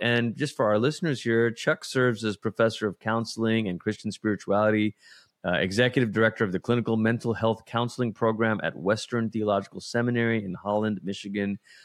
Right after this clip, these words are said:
Uh, he's a licensed therapist and spiritual director, specializing in issues of abuse and trauma, pastoral and leadership health, and navigating issues of doubt and dark nights of the faith journey. So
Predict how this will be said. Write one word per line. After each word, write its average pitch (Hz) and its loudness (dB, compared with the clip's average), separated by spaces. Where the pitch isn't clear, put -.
Uh, 87 0
he's 98 0
a 87 0
licensed 107 0
therapist 110 2
and 90 -4
spiritual 98 -2
director, 107 0
specializing 92 -2
in 90 -4
issues 92 -6
of 80 -8
abuse 107 2
and - -20
trauma, 123 -2
pastoral 156 2
and 135 4
leadership 139 2
health, 180 -2
and 165 4
navigating 151 4
issues 120 -2
of 90 -4
doubt 101 2
and 92 -4
dark 92 0
nights 90 -2
of 80 -8
the 80 -8
faith - -2
journey. 82 -2
So 87 0